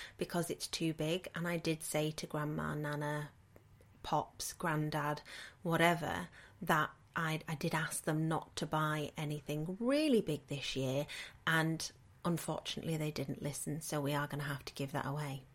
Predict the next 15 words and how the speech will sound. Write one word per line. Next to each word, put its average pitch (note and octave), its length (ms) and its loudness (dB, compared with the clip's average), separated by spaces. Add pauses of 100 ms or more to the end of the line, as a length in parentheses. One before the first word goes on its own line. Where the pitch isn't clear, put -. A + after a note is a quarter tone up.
(100)
A G#3+ 80 10
tough B3+ 260 4
situation A3+ 540 6
to G#3 120 0
navigate, G3+ 480 6 (100)
absolutely, F3 720 4 (260)
but - 120 2
something A3 340 6
that - 140 4
you G3 340 6
are G#3 180 6
responsible G3 840 4
for E3 240 0
fixing? B3+ 640 6 (400)
No. E3 400 4